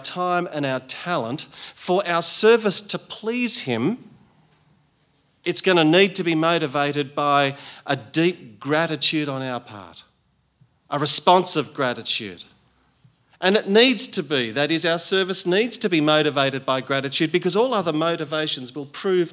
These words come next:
unsustainable. I read an article this week that generated my instant sympathy.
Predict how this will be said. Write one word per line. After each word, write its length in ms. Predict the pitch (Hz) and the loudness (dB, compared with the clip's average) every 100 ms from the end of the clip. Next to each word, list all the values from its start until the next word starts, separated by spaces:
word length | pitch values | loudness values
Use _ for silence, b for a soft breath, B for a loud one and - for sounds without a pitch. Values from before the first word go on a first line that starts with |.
| - | -2
unsustainable. 1400 | 170 180 170 - - - 160 - - 170 160 156 123 110 B B | 2 2 2 -2 -6 -4 -2 -2 -2 -2 0 0 -2 -4 B B
I 60 | 160 | 2
read 180 | 185 202 | 4 4
an 100 | 175 | 4
article 400 | 180 175 160 143 | 4 2 -2 -2
this 240 | 151 - | -2 -2
week 200 | 156 147 | -4 -6
that 120 | 135 | -8
generated 560 | - 160 151 143 139 127 | -4 -4 -2 -2 -4 -6
my 140 | 127 - | -8 -4
instant 400 | 180 180 - 165 | -4 -4 -6 -6
sympathy. 640 | - - 170 143 139 110 | -4 -4 -4 -6 -10 -14